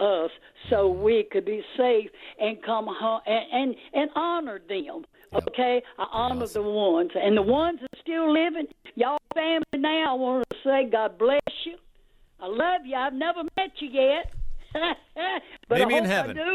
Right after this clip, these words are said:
Speaker 1: on the other <laughs> side.
Speaker 2: Amen.
Speaker 1: On the other side of good
Speaker 2: That's right.
Speaker 1: heaven. So, uh, Brother Steve,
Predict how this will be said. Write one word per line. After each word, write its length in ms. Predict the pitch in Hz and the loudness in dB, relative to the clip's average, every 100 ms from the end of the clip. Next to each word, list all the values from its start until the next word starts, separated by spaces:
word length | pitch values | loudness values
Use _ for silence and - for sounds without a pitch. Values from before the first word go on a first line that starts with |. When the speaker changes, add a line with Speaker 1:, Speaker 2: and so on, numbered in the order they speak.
| 339 | 2
Speaker 1:
on 200 | 269 269 | 2 2
the 100 | 269 | 2
other 220 | 285 262 - | 2 0 -6
<laughs> 80 | - | -2
side. 480 | 302 302 262 190 196 - - | -2 0 -2 -6 -8 -10 -10
Speaker 2:
Amen. 300 | 196 196 202 | -10 -8 -6
Speaker 1:
On 80 | 208 | -2
the 80 | 202 - | 0 2
other 180 | 233 220 | 2 0
side 380 | 247 247 254 254 | 0 0 0 2
of 180 | 233 190 | 0 2
good 180 | 233 247 | 2 2
Speaker 2:
That's 120 | - | 2
right. 140 | 240 220 | 0 0
Speaker 1:
heaven. 240 | - 175 311 - - - - | -2 -6 -8 -20 -20 -18 0
So, 280 | 214 202 196 | 4 6 6
uh, 160 | 202 185 - - - | 4 0 -8 -20 -4
Brother 260 | 220 277 277 - | 0 0 -4 -14
Steve, 520 | - 311 330 359 339 | -4 -2 0 -2 -4